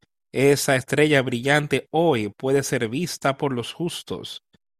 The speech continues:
espiritualmente y nos guiará justo a donde está el Rey, el Rey de Reyes y Señor de Señores, Jesucristo, nuestro Señor y Salvador, nos guiará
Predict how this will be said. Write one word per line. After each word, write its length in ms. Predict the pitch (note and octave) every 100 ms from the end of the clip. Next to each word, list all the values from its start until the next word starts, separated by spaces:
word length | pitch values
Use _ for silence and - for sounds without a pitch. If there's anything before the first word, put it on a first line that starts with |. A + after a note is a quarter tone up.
| -
espiritualmente 1300 | A2+ - A#2+ A2+ A2+ C#3+ D3 C3 F3 C#3 G#2+ G#2 - _ _ - _ _ -
y 160 | B2+
nos 240 | C3 B2+ C#3
guiará 600 | A#2+ G#2+ A#2+ F3+ F#3+ F#3 _ _ _ _
justo 540 | D3+ D#3 - E3 E3
a 160 | C3+ C#3
donde 380 | B2+ C#3 D3 C#3+
está 380 | C3+ - A#2 A#2+
el 180 | A#2+
Rey, 460 | A2 A#2+ G#2 C#2 - _ _ - - _
el 180 | G#2 G#2+
Rey 320 | B2+ D3 D#3
de 180 | D3+ C#3
Reyes 600 | C#3 D3+ D3 A2 F2+ -
y 80 | G#2+
Señor 500 | C#3+ B2+ D#3+ F3 E3+
de 100 | E3
Señores, 840 | E3 D#3 D#3+ F3 E3+ C3 F2+ -
Jesucristo, 920 | - C3+ D3+ D3 F3 G#3 G3 - A2+ G2
nuestro 360 | A2 A2+ A#2
Señor 420 | - A2 G#2+ E3
y 60 | F3+
Salvador, 800 | - E3 E3 D#3+ F3+ F3 E2+ - _ _ _ _ _ _ _ _ _
nos 180 | G2+ G2
guiará 500 | G2+ G2+ B2+ C3+ C3+